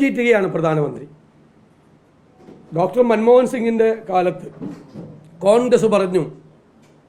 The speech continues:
"ഇന്ത്യയിലെ സമ്പത്തെല്ലാം എടുത്ത് മുസ്ലിങ്ങൾക്ക് കൊടുക്കണം."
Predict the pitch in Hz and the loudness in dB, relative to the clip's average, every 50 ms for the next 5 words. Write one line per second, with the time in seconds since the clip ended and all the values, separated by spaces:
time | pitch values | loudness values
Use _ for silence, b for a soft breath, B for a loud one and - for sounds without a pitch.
0 | _ - 175 202 202 240 247 240 233 - - 175 190 202 226 208 - 208 190 180 | _ -6 -4 0 2 4 4 4 4 2 0 -4 -2 -2 -2 -2 0 0 0 2
1 | 190 185 185 170 160 156 175 160 147 143 - - 160 170 165 165 165 151 160 147 | 0 0 -2 -2 -4 -4 -6 -6 -6 -8 -8 -6 -4 -4 -2 -4 -4 -4 -6 -8
2 | 135 131 120 117 - | -8 -10 -14 -18 -20